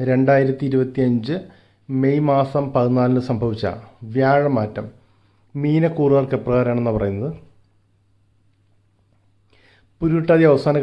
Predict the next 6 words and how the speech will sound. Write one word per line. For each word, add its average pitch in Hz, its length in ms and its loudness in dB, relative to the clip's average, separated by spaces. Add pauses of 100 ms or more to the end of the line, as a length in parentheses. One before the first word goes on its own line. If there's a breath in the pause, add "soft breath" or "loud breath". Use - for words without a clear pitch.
കാൽഭാഗവും 123 580 0 (500)
ഉത്രട്ടാതിയും 139 600 0 (400)
രേവതിയും 143 500 2
ഉൾപ്പെടുന്ന 120 380 -4 (580 loud breath)
രണ്ടേകാൽ 147 540 2
നക്ഷത്രങ്ങളാണ് 131 640 -4